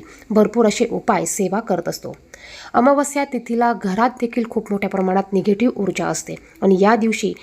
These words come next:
तांत्रिक क्रिया ह्या खूप मोठ्या प्रमाणात केल्या जातात.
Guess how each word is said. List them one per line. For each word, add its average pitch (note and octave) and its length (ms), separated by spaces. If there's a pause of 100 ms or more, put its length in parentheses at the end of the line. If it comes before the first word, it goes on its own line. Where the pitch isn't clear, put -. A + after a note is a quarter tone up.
(320)
तांत्रिक A#3 580
क्रिया A3+ 300 (100)
ह्या G#3+ 120 (100)
खूप C#4 240
मोठ्या G#3+ 300
प्रमाणात F#3 320 (120)
केल्या F3 220
जातात. D#3+ 260